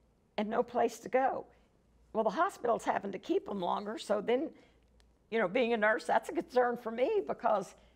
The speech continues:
you're having to wait longer to get a room because we don't have rooms available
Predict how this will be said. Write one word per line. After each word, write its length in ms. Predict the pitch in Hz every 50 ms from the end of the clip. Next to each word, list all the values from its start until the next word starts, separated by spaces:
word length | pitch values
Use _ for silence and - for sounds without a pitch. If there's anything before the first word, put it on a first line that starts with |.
| _ _ _ -
you're 180 | 233 330 427
having 240 | 403 349 254 226 226
to 60 | 196 185
wait 260 | 208 220 214 170 185
longer 320 | 196 208 180 220 196 190
to 80 | 196 196
get 140 | 180 190 202
a 40 |
room 440 | 180 120 - 240 330 415 339 277 277
because 340 | 254 - - 214 190 - -
we 120 | - -
don't 160 | 196 208 202 202
have 240 | - - 143 - -
rooms 340 | - 262 403 415 339 - -
available 580 | 180 185 185 190 196 175 175 - - 269 -